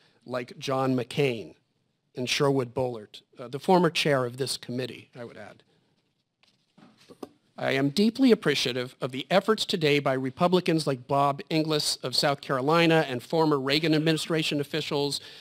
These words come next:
James Baker and George Shultz to promote conservative climate solutions. It is time for other Republicans to put aside the anti-science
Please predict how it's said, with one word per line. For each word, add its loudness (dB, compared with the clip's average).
James 4
Baker -2
and -6
George -2
Shultz -2
to -8
promote 4
conservative 2
climate 2
solutions. -4
It -6
is -2
time 0
for -4
other 4
Republicans -2
to -8
put -2
aside 0
the -2
anti-science -8